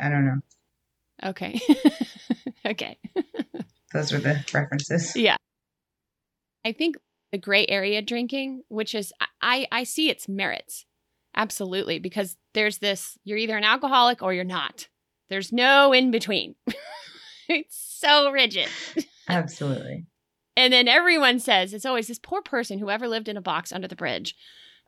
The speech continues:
Speaker 2: Like, this poor person that everyone always like, "Well, I'm not that guy
Speaker 1: Yeah.
Speaker 2: that lives in a box under a bridge." <laughs>
Speaker 1: So that
Speaker 2: So I'm
Speaker 1: means I am
Speaker 2: fine.
Speaker 1: definitely not an alcoholic or a drug
Speaker 2: Yeah, I'm
Speaker 1: addict
Speaker 2: definitely not
Speaker 1: or
Speaker 2: that 'cause I'm
Speaker 1: anything. Yeah.
Speaker 2: not that guy. Yeah, I have,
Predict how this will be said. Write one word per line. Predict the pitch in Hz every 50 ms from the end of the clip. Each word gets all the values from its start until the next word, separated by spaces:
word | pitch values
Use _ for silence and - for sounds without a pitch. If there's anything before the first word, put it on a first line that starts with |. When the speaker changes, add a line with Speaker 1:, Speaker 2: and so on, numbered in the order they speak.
| _ _ _ - - - -
Speaker 2:
Like, | 202 190 185 -
this | 220 214 -
poor | - - 285 277
person | 277 254 190 175 - 139 - - - - _ - - - _
that | - 196 160 -
everyone | - 226 254 262 240 220
always | 208 190 190 196 202
like, | 214 - -
"Well, | 226 226
I'm | 233 269
not | 302 320 370 349
that | 349 339 339 277 262
guy | 285 262 233 208 -
Speaker 1:
Yeah. | 254 214 208
Speaker 2:
that | 190
lives | 220 233 247 233
in | 240 226
a | 214
box | 220 202 190 214 -
under | 247 247 262 262 254
a | 277
bridge." | 226 240 240 208 185 160 202 220 - - -
<laughs> | - 906 - - - - - - _ - - _ - - - _ - - _ _ - - _ _ _ _ _ - - - _ _ _ _ _ _ _ _ _ _ _ _ _ _ _ _ _ - - - - - - - - -
Speaker 1:
So | - - - 240
that | 220 214 214 214
Speaker 2:
So | 226
I'm | 214 -
Speaker 1:
means | - -
I | - 185
am | 185 185
Speaker 2:
fine. | 185 180 180 175 165 147 - -
Speaker 1:
definitely | - 180 170 170 175 185 170 160 156 160 156 147 143 143
not | 147 160 143 139 131 - - _ -
an | 156 151 131
alcoholic | 143 143 143 139 147 156 147 131 135 135 127 127 -
or | - 160 165 156 165 165
a | 165
drug | 165 - - -
Speaker 2:
Yeah, | 196
I'm | 151
Speaker 1:
addict | 147 - 226 247 226 -
Speaker 2:
definitely | - - -
not | 226 214
Speaker 1:
or | 214
Speaker 2:
that | 214 185 170
'cause | 190
I'm | 220
Speaker 1:
anything. | 220 202 220
Yeah. | - 240
Speaker 2:
not | 240 240 - -
that | 240 226 214 180 -
guy. | 202 196 165 - 208 214 - - - -
Yeah, | 214 208 190 170 - - -
I | 196 214
have, | 214 208 190 185